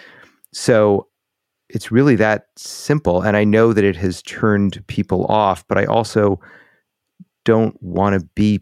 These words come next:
polite when people are endorsing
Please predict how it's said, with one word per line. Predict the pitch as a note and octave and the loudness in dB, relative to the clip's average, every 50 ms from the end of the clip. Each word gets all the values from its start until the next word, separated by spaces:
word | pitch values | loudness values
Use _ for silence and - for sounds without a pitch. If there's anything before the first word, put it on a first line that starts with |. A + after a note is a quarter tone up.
| _ _ _ | _ _ _
polite | - - - G#2+ F#2+ F#2 F#2 F#2+ G#2+ G#2+ G#2 G2 G2 - _ | -10 -6 -4 -4 -4 -2 0 0 0 0 0 -2 -4 -8 _
when | - - G#2 F#2+ F#2+ F2+ | -8 -6 -6 -4 -4 -6
people | - - - F#2+ F#2 - - F2+ F2+ F2 F2 F2+ - - | -8 -10 -10 -10 -10 -8 -6 -4 -4 -2 -4 -6 -6 -6
are | F#2 F2+ F#2 F2+ F2+ F2+ F2+ F2+ F2+ E2+ - _ _ _ _ _ _ _ _ _ _ - | -6 -4 -4 -2 -2 -4 -4 -4 -6 -8 -10 _ _ _ _ _ _ _ _ _ _ -4
endorsing | A2 G#2+ G2+ F#2+ E2 - F#2+ F#2+ F#2+ F2+ - - F#2 F2+ F2+ F2+ F2+ F2+ F2+ F2+ F#2 - | -2 -2 -2 -2 -2 -2 0 0 0 -2 -4 -6 -6 -4 -4 -4 -4 -4 -6 -6 -8 -8